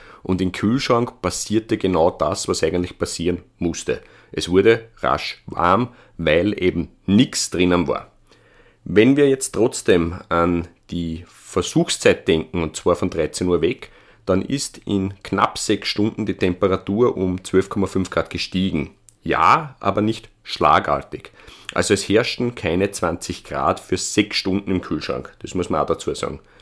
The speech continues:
Wenn wir das jetzt auf Lebensmittel ummünzen, dann stellt sich natürlich die Frage, welche Lebensmittel würden in diesen sechs Stunden dann verderben?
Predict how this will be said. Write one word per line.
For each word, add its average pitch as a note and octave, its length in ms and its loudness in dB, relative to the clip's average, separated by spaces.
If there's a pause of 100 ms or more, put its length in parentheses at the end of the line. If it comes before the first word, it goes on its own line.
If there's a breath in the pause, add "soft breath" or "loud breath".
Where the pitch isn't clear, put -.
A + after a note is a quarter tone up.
(460 soft breath)
Wenn A#2 440 2
wir A#2+ 340 2 (320)
das F#2 200 2
jetzt G2 320 2
auf - 240 -2
Lebensmittel G2 840 -2
ummünzen, C3+ 760 0 (260 loud breath)
dann F#2+ 100 0
stellt G2 260 0
sich C3 140 -4
natürlich B2+ 340 -2
die A#2+ 100 -2
Frage, D#2+ 580 -2
welche F#2+ 400 -2
Lebensmittel A2+ 880 -4
würden G#2 300 0
in G2+ 140 -2
diesen G#2+ 260 -4
sechs - 460 -2
Stunden A2 440 -2
dann G#2 160 0
verderben? G2 680 0